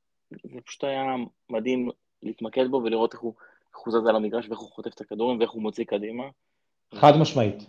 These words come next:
Speaker 2: חד משמעית. כל שחקן
Speaker 1: ואם
Speaker 2: במנצ'סטר סיטי אתמול,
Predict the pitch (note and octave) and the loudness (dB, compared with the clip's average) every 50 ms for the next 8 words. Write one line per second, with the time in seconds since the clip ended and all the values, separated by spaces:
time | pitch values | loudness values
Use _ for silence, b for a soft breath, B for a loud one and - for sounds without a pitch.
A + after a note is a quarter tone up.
0 | - _ _ _ _ _ _ - - - D3+ D3+ C#3 D3+ D3 - - A2+ G#2 G#2+ | -20 _ _ _ _ _ _ -4 4 8 8 8 8 4 -2 -2 -2 -4 -4 -2
1 | - - F3+ F#3+ F3+ - - D#3 A2 A2+ B2+ C3+ B2 A#2 A2+ A2+ A#2+ A#2+ A#2 - | 4 8 10 10 10 8 4 0 2 4 6 6 6 6 4 2 2 2 0 -2
2 | A2 - A2+ - - A#2+ B2 B2 C#3 D3 C#3+ - F3 F#3 G3+ G#3+ A3 G#3 - | -6 -6 -6 -4 -2 -2 -2 2 2 0 2 4 6 8 8 8 8 4 -4